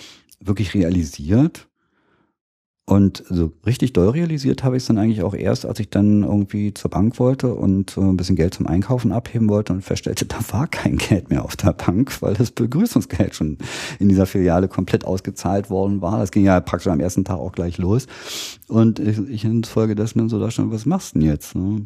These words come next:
Na gut, es gab noch andere Optionen, ne? Aber das war dann irgendwie der Moment, wo ich dann wirklich begriffen habe, da ist jetzt wirklich was passiert.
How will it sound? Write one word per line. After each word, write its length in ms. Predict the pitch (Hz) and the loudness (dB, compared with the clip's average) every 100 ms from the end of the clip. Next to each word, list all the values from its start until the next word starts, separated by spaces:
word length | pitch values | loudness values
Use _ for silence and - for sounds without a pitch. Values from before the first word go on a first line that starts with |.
| 104 | -6
Na 160 | 87 92 | 0 4
gut, 240 | 98 95 | 4 2
es 160 | 85 - | -4 2
gab 420 | 80 82 - 69 | 2 2 -4 -4
noch 140 | 87 | -2
andere 260 | 71 90 82 | 0 0 0
Optionen, 640 | 60 - 82 87 123 123 | -4 -4 0 4 4 2
ne? 320 | 85 92 98 60 | 0 0 -2 -4
Aber 420 | 82 87 87 85 98 | -4 -2 -2 -4 -8
das 200 | - 85 | -14 -12
war 140 | 82 92 | -6 -2
dann 200 | 117 120 | 0 0
irgendwie 340 | 117 113 123 131 _ - _ _ _ _ _ _ _ 98 | -4 -8 -10 -14 _ -20 _ _ _ _ _ _ _ -2
der 80 | |
Moment, 280 | 101 95 98 | 2 2 0
wo 40 | 107 | -2
ich 80 | |
dann 140 | 98 95 | 0 0
wirklich 180 | 95 98 | 0 -6
begriffen 360 | 98 95 107 | -4 -2 0
habe, 220 | 101 98 - | 0 -2 -4
da 100 | 92 | -8
ist 220 | - - | -6 -12
jetzt 200 | - - | -12 -12
wirklich 300 | 69 - - | -14 -14 -16
was 160 | - - | -14 -14
passiert. 580 | - 87 - - - | -12 -12 -8 -10 -10